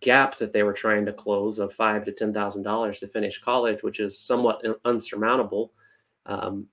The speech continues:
if you don't have a job. But if you divide it by fifteen dollars an hour, you can very easily earn five to ten thousand dollars and, and close that gap. So for the past little over a year,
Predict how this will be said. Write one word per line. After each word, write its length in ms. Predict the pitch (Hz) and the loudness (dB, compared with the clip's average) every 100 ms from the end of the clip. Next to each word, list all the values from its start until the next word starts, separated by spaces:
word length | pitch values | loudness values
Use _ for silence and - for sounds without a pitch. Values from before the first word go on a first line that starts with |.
| _ _ | _ _
if 420 | 107 107 - - | -4 -4 -10 -4
you 280 | 107 107 104 | 0 0 2
don't 200 | 110 120 | 2 2
have 120 | 120 | 2
a 40 | |
job. 380 | 120 160 147 - - | 2 0 0 -6 -18
But 180 | - 117 | 0 2
if 120 | 113 | 4
you 80 | 110 | 2
divide 280 | 110 113 117 | 0 2 2
it 100 | 113 | 2
by 200 | 110 104 | 0 0
fifteen 400 | - 117 - 113 | -2 -6 -2 0
dollars 320 | 110 113 104 | 2 2 0
an 100 | 104 | 0
hour, 380 | 139 131 123 - 147 | 0 0 -2 -6 -16
you 140 | 117 - | -16 -10
can 240 | - 107 107 | -4 -2 2
very 240 | 120 117 | 2 2
easily 520 | 131 165 120 101 98 - | -2 -4 -2 -4 -4 -6
earn 320 | 107 101 98 - | -2 -2 -2 -2
five 240 | 107 104 | -2 -2
to 60 | - | -4
ten 200 | 101 98 | -8 -6
thousand 280 | 98 95 98 | -10 -10 -10
dollars 340 | 95 95 95 | -10 -12 -16
and, 100 | 92 - | -20 -18
and 220 | 107 101 107 _ | -18 -18 -20 _
close 240 | 110 104 | -6 -4
that 200 | 104 107 | -6 -4
gap. 240 | 104 107 | -8 -8
So 260 | - 110 107 - - - _ - _ _ _ _ | -2 0 0 -8 -20 -20 _ -20 _ _ _ _
for 60 | |
the 60 | 131 | 4
past 380 | 170 170 - - | 8 8 6 2
little 180 | 175 165 | 6 8
over 220 | 139 127 | 8 8
a 40 | |
year, 400 | 117 131 123 110 | 8 8 8 6